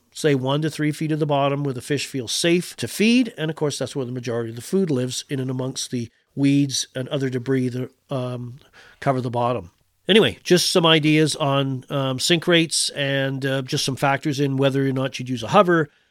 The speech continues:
clear intermediate, a type five, a type six, a type seven. And when we refer to types of lines like this, type five, type six, type se-, seven, it all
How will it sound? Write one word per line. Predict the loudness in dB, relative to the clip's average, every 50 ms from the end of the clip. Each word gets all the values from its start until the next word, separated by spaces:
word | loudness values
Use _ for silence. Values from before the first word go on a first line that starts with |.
| _ _
clear | -2 2 2 4 4
intermediate, | 2 2 4 4 6 6 6 6 6 4 4 2 -2 _ _ -12 -10
a | -6
type | -2 -2 -2 -2 0
five, | 4 6 6 8 8 6 4 2 0 -2
a | -6 -6
type | -4 -2 -2 -2
six, | -2 0 0 0 0 -2 -6 -8
a | -6
type | -6 -6 -6 -4
seven. | 0 4 4 4 4 4 0 -2 _ _ _ 0
And | 2 4 6
when | 6 6
we | 6 6
refer | 6 4 4 4 4 4 4 4
to | 0 -2
types | -4 -2 0 4 4 4 2 2 -2 -2
of | 0 2
lines | 2 2 2 2 2 0
like | 0 0 0 0
this, | -2 -4 -4
type | -2 -4 -4 -2 0
five, | 0 2 2 0 -2
type | -4 -8 -6 -6
six, | -8 -8 -6 -6 -6
type | -6 -8 -8
se-, | -8 -8 -8 -10 -10
seven, | -8 -2 0 2 2 2 0 -4 -6 _ _ _ _ _ -2
it | -2 -2 0 2
all | 4 6 6 8 8 6 4